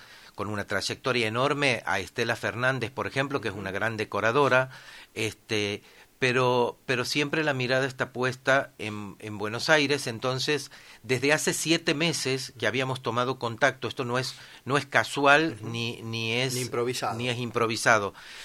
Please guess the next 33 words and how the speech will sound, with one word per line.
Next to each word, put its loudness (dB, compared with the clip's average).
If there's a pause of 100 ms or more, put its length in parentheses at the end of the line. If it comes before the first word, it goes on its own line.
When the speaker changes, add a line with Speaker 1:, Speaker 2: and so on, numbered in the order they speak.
(100)
Speaker 1:
Hace -2
siete 2
meses 0
que -2
veníamos 0
con -2
la -4
comisión -4
directiva 2
en -6
la -2
que -6
me -4
acompañan 0 (840)
Sebastián -2
Acuña, -2
Carlos -4
Ramírez, -4 (300)
la -2
arquitecta -2
Ana -2
Ferré, -2 (420)
eh, -6 (180)
bueno, -6
seguramente -6
me -8
voy -6
a -2
olvidar -4
de, -6
de -8
Speaker 2:
Seguro. -4
Speaker 1:
muchos. -4